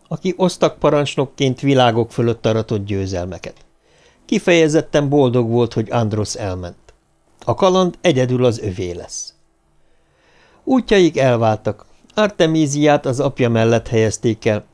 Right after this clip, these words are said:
Ridzettet és Byront pedig két ellentétes irányba vezették el. Gilbreth üvöltve viaskodott. "Nem hagyhatnak egyedül! Nem akarok egyedül maradni!" Aratap felsóhajtott.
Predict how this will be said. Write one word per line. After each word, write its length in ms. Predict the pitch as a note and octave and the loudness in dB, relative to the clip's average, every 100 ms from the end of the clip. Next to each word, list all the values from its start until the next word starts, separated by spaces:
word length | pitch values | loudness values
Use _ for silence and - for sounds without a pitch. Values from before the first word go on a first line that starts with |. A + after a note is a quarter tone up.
| _ - | _ -6
Ridzettet 640 | G3 F#3 F#3 F3+ F3+ F3 | -4 0 0 0 -2 -2
és 160 | C#3 A2+ | -2 0
Byront 440 | C3+ C#3 D3 C#3+ | 2 2 2 -2
pedig 320 | - D3 C#3+ | -2 -4 -4
két 300 | - C#3+ - | 0 0 0
ellentétes 720 | C3+ B2 A#2 A2 A#2 A2 G#2+ A#2 | -2 0 -2 -2 -4 -4 -4 -4
irányba 420 | G#2+ G#2 G2+ G#2 | -4 -4 -4 -6
vezették 600 | G2 G2+ - G#2 F2 - | -6 -8 -8 -8 -8 -10
el. 140 | F2 _ _ _ _ _ _ _ - | -16 _ _ _ _ _ _ _ -16
Gilbreth 640 | G#2 A#2+ D3 C#3+ D3+ - | -2 2 2 2 0 0
üvöltve 480 | E3 A#2+ A2 G#2+ A2+ | -2 2 2 0 -2
viaskodott. 840 | G#2+ G#2+ G2+ - G#2 G#2 - _ _ _ _ _ _ | 0 0 -2 -4 -6 -6 -10 _ _ _ _ _ _
"Nem 220 | - G#2 | -6 -4
hagyhatnak 640 | E3 F3+ - F3 A3 D#3+ E3+ | 0 0 0 -2 -2 -4 -2
egyedül! 540 | D#3+ D#3 F3+ F3 G#2 _ - | -2 -2 -2 -2 -2 _ -6
Nem 180 | G#3+ | -2
akarok 420 | F#3+ F3 F#3 F#3 F#3+ | 0 0 0 -2 -2
egyedül 440 | F#3+ F#3 G3 F#3+ | 0 0 0 0
maradni!" 680 | F#3+ G3 F#3+ E3+ F#3+ D#3+ - _ _ _ _ _ _ _ _ _ _ - | 0 0 0 0 -2 -4 -8 _ _ _ _ _ _ _ _ _ _ -4
Aratap 500 | G#3 G#3+ F#3 E3+ - | 0 2 2 0 0
felsóhajtott. 1080 | - A#2 A2 B2 G#2+ G#2 G2+ - - _ | 0 0 0 -2 -2 -2 -4 -6 -14 _